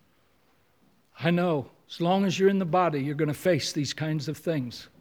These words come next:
Understand that. But if there's something you need to repent of tonight, I wanna give you opportunity. We're going to sing only a verse or two of a song. If God has spoken to your heart, I want you to come forward and someone will help you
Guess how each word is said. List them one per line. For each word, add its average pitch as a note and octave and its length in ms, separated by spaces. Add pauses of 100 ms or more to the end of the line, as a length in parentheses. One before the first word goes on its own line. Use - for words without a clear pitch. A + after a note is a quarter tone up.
Understand D#3 600
that. A#2+ 160 (1200)
But F3 120
if G#3 200
there's G3 260
something G3 400
you F#3 120
need F#3 200
to F3 100
repent F3 440
of F3 160
tonight, D#3 400 (380)
I B2+ 80
wanna D#3 260
give C#3+ 200
you D3+ 140
opportunity. A#2 720 (1120)
We're C3+ 100
going D3+ 240
to C#3 80
sing D#3 340
only C#3 220
a C3 60
verse B2+ 320
or C3+ 80
two D3 260
of C3 140
a A#2+ 40
song. B2 440 (500)
If - 200
God G#3 200
has G3+ 120
spoken F3 400
to D#3+ 60
your D3+ 140
heart, D3+ 180
I D3 60
want E3+ 240
you F#3+ 60
to D#3+ 40
come D#3+ 220
forward D3+ 320
and B2+ 100
someone C#3+ 560
will C3 80
help C#3 280
you A#2+ 220